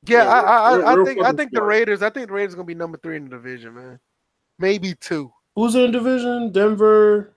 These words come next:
Speaker 1: Denver, Chiefs,
Speaker 2: Kansas
Speaker 1: and the,
Speaker 2: City.
Speaker 1: and, and the, and the Chargers.
Speaker 2: Yeah, they're gonna be fourth.
Speaker 1: Yeah, they, they could e-, they could be fourth. I, I, I could believe that.
Speaker 2: I don't, I don't see him being
Speaker 1: I'm
Speaker 2: better
Speaker 1: trying,
Speaker 2: than San
Speaker 1: I'm trying to
Speaker 2: Diego.
Speaker 1: be
Speaker 2: Definitely
Speaker 1: generous.
Speaker 2: don't see him being
Speaker 1: I'm
Speaker 2: better
Speaker 1: trying
Speaker 2: than
Speaker 1: to
Speaker 2: San
Speaker 1: be
Speaker 2: Diego.
Speaker 1: generous. I'm trying to be generous and give them third, but it's hard though.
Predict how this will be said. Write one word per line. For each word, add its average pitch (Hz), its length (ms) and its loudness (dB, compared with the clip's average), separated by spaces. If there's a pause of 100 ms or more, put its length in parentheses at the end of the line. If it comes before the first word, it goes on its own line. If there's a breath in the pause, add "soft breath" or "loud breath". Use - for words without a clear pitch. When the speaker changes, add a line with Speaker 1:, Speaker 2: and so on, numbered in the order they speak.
Speaker 1:
Denver, 202 600 2
Chiefs, 220 280 -8
Speaker 2:
Kansas 190 280 0
Speaker 1:
and 190 100 0
the, 185 100 4
Speaker 2:
City. 185 200 0
Speaker 1:
and, 180 280 -10
and 175 160 -4
the, 156 120 -4 (120)
and 165 100 -8
the 143 60 -10
Chargers. 165 560 -8 (200)
Speaker 2:
Yeah, 151 120 -2
they're 185 80 4
gonna 160 160 0
be 117 80 -12
fourth. 117 440 -10 (520)
Speaker 1:
Yeah, 233 300 4
they, 208 140 0
they 208 160 0
could 320 140 -4
e-, 277 160 -4
they 233 220 -2
could 349 120 -6
be 285 100 -4
fourth. 196 300 -10
I, 214 120 0
I, 214 360 -4
I 233 60 -2
could 226 100 -16
believe 135 240 -16
that. 117 180 -12
Speaker 2:
I 131 40 -4
don't, 170 180 2
I 175 60 2
don't 190 140 4
see 196 180 2
him 190 200 0
being 170 220 2
Speaker 1:
I'm 285 120 6
Speaker 2:
better 165 80 2
Speaker 1:
trying, 294 160 2
Speaker 2:
than 302 80 2
San - 100 0
Speaker 1:
I'm - 80 2
trying 320 220 4
to 285 60 -4
Speaker 2:
Diego. 220 60 -8
Speaker 1:
be 233 80 -8
Speaker 2:
Definitely 226 280 0
Speaker 1:
generous. 143 80 -2
Speaker 2:
don't 123 120 -8
see - 140 -10
him 170 100 -6
being 233 180 -8
Speaker 1:
I'm 220 40 -14
Speaker 2:
better 214 160 -4
Speaker 1:
trying 294 200 2
Speaker 2:
than 285 100 -4
Speaker 1:
to 233 40 -10
Speaker 2:
San 233 60 -10
Speaker 1:
be 220 80 -8
Speaker 2:
Diego. 233 140 -2
Speaker 1:
generous. 208 400 -4 (140)
I'm 190 60 -20
trying 294 160 -4
to 269 60 -8
be 220 60 -14
generous 202 340 -6
and 175 160 -12
give 180 160 -8
them 160 240 -14
third, 190 340 -4
but 131 220 -12 (260)
it's 165 140 -10
hard 202 380 2
though. 101 220 -12